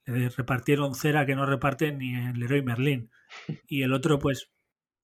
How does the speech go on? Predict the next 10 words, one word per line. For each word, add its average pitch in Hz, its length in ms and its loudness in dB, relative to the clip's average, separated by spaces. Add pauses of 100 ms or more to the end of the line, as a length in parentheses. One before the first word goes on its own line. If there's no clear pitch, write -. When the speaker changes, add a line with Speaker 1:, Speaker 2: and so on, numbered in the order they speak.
(180)
Speaker 1:
le 139 140 0
defendieron, 139 640 0
que 143 100 2
le 135 80 4
dejaron 143 420 -2
ahí, 135 420 -2
le 123 100 -4
hicieron 143 280 -2
bullying, 113 400 0
¿no? 143 180 -8